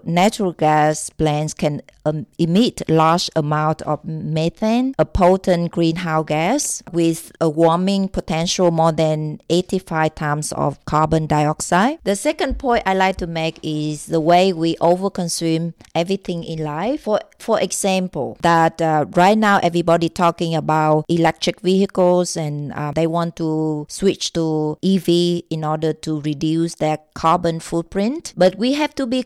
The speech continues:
very careful about that because let's say every household in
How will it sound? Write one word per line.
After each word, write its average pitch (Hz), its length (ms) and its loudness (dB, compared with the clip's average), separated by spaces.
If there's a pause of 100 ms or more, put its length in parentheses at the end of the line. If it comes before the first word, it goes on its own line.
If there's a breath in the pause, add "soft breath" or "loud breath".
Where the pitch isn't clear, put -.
(140)
very 277 240 4
careful 202 500 0
about 151 380 0
that 139 400 -2
because 180 680 2
let's 208 260 4
say 180 440 2
every 247 320 2
household 180 880 0
in 160 400 -4